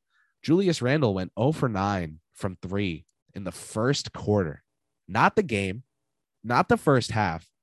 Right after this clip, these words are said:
In the first quarter of Knicks versus Bucks, Julius Randle attempted nine three-point shots, and not one of them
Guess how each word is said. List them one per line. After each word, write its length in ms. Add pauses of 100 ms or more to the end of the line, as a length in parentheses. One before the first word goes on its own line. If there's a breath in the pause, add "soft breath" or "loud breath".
(280 soft breath)
In 140
the 60
first 560
quarter 480 (360)
of 200
Knicks 260
versus 420
Bucks, 440 (320 soft breath)
Julius 420
Randle 380
attempted 440
nine 600
three-point 560 (160)
shots, 480 (240 soft breath)
and 180
not 260
one 360
of 100
them 320